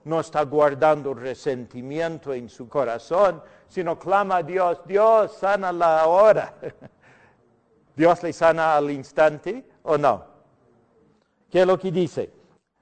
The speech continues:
Respondió Jehová a Moisés, "Pues si su padre hubiera escupido en su rostro,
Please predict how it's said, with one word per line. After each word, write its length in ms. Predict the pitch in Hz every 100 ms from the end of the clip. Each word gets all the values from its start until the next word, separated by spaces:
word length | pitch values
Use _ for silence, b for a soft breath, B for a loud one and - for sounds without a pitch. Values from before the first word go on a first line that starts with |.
| _ _ -
Respondió 640 | 151 165 - 175 151 175 170
Jehová 420 | 180 170 156 165
a 20 |
Moisés, 640 | 156 156 143 - 170 190 -
"Pues 300 | - 143 -
si 160 | 143
su 180 | - 143
padre 480 | - 156 156 139 135
hubiera 340 | 131 139 143
escupido 640 | 135 - 131 110 135 113 117
en 120 | 110
su 180 | 127 117
rostro, 600 | 127 123 - - 135